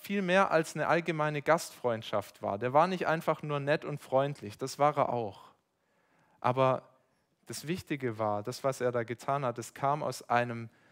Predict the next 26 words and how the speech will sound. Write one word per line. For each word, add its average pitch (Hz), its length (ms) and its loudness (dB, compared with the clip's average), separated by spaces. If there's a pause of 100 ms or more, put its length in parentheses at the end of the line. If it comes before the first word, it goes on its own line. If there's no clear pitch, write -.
(300)
aus 120 200 -4
einem 120 340 -4
Denken, 156 580 -2 (100)
das - 160 -8
das - 240 -10
Reich 113 260 0
Gottes 135 680 -2
an 117 160 -6
oberste 135 440 -4
Stelle 117 360 -4
gesetzt 104 500 -10
hat. - 340 -14 (1500)
Hat - 80 -20
sich 135 140 -10
überlegt, 147 520 0
wie 196 160 -2
kann 180 320 -2
ich - 480 -4
hier 156 480 0 (140)
in 165 240 0
meinem 139 440 0
Haus 120 440 0
Reich 113 220 -2
Gottes 117 340 -6
bauen? 101 480 -8 (2000)
Und 110 340 -8